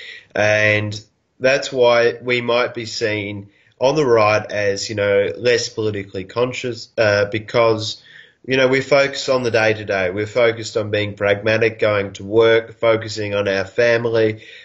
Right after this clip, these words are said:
and we don't essentially have as much time to, uh, talk about nihilistic, neo-feminist, uh, uh, Marxist claptrap.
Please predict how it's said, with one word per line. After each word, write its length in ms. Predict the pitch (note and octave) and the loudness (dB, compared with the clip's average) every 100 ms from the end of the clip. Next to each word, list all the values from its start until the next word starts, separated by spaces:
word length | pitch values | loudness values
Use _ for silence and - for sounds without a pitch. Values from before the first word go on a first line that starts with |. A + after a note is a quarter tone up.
| - | -4
and 220 | A#2 A#2 | -2 0
we 120 | B2 | -2
don't 560 | A#2 C#3 C#3 B2+ - - | 0 2 2 -2 -10 -6
essentially 720 | B2 - B2 A2 B2+ A2 G2+ | -4 -4 -6 -6 -6 -4 -4
have 460 | - B2+ A2+ F2 - _ _ _ _ _ A#2 | -4 0 0 -2 -10 _ _ _ _ _ -12
as 140 | A2 | -4
much 320 | A#2+ A#2 - | -2 0 -2
time 420 | - A2 A2 G#2 | -2 0 0 0
to, 520 | G#2 G#2+ G#2 G2+ F#2+ - _ _ - | -4 -6 -4 -4 -8 -12 _ _ -4
uh, 460 | G#2+ G#2+ G2+ G2+ G#2 - | 2 4 4 4 0 -6
talk 300 | - D3+ D3 | 2 4 4
about 440 | C#3 A#2 A2+ A2+ A#2+ | 2 0 2 0 0
nihilistic, 920 | A#2 A#2 A2 A2 A2 - A2+ A2 - | 0 2 0 0 -4 -4 -6 -6 -6
neo-feminist, 1500 | A2+ A2+ G#2+ G#2+ G#2+ A2+ G#2+ G#2+ G#2+ G#2+ - - - - - _ - | 0 2 2 0 -2 -2 -2 -4 -6 -8 -16 -20 -20 -20 -20 _ -8
uh, 560 | G#2 G#2 G2+ G2 G2+ G2 - _ _ _ - _ _ | -4 -2 0 2 2 0 -8 _ _ _ -20 _ _
uh, 180 | A#2+ G#2+ | 0 0
Marxist 520 | A2 A#2 A#2 - G#2+ | 2 0 -2 -6 -8
claptrap. 680 | - C3+ C3+ - G#2+ F2+ - | -4 -2 -2 -2 -4 -4 -10